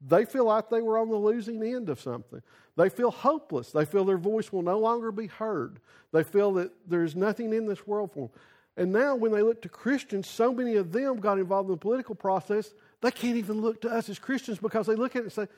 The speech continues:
"Well, you supported this candidate that said this about me and my people." It is, it is damning on us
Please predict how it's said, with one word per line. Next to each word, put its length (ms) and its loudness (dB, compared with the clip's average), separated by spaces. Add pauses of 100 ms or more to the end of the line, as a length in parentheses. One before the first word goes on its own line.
(240)
"Well, 140 -4
you 120 0
supported 520 -6
this 160 -6
candidate 560 -2
that 140 -10
said 280 -4
this 240 -4
about 480 -4
me 200 -4
and 140 -4
my 140 -2
people." 560 -8 (880)
It 200 -8
is, 180 -6 (280)
it 120 -6
is 120 -4
damning 560 2
on 220 0
us 300 0